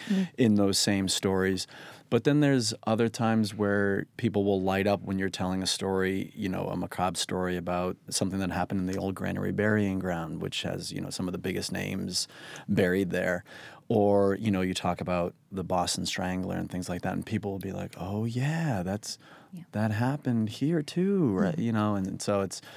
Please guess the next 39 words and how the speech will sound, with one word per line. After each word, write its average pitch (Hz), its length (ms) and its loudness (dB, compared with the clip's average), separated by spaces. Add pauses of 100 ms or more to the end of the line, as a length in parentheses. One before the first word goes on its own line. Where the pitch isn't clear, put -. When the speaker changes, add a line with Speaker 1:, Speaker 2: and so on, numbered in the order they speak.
(340)
Speaker 2:
I 117 120 6
think 156 380 2 (180)
when 120 200 6
you 113 100 6
get 110 200 6
into 120 300 4
it, 127 140 2
people 120 360 2
will 101 140 6
kinda 110 320 2
start 107 440 2
to - 120 0
know 104 300 2
mo-, 101 300 2 (240)
or 104 200 6
remember 104 600 4
more 113 560 6 (140)
Speaker 1:
Mm. 160 100 -2 (340)
Speaker 2:
that 107 160 2
they've 98 160 0
heard 101 260 4
of 90 100 -2
certain - 520 -2
things 95 280 -2
like 95 180 -6
that 95 220 -2
than 92 120 -6
they 95 120 -4
realize. 95 680 -6 (220)
Speaker 3:
I - 40 -16
think 202 200 -4
people 226 200 2
are 185 100 0
surprised, 196 580 -2
too, 226 240 0
that - 160 0
Boston 214 400 0
really 180 180 2
ties 160 480 -2